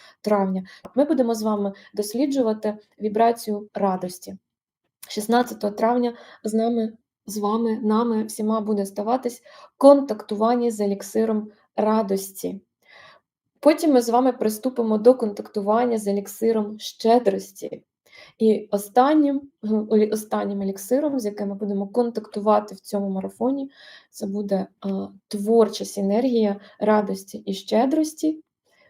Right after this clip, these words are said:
в структурі вас, щоб проявився союз щастя.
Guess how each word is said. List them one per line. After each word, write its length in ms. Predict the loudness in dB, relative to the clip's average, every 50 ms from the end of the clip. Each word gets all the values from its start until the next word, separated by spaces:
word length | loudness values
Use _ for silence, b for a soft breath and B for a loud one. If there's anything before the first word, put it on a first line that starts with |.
| _ _
в 60 | -10
структурі 480 | -4 -2 -2 0 0 2 2 4 4
вас, 580 | 4 2 2 -2 -2 -4 -8 -10 -14 -16 -18 _ _ _ _ _ _ _ -20 b b b b b
щоб 600 | b -2 2 4 4 6 6 4 4 4 2 -4 -12 -4
проявився 580 | 2 4 4 4 6 4 4 2 0 -4 -8
союз 580 | -8 -6 -6 -4 -4 -2 -4 -4 -4 -8 -16 _ _ _
щастя. 760 | -20 -20 -12 -8 -6 -6 -6 -6 -8 -12 -16 -16 -16 -16 -16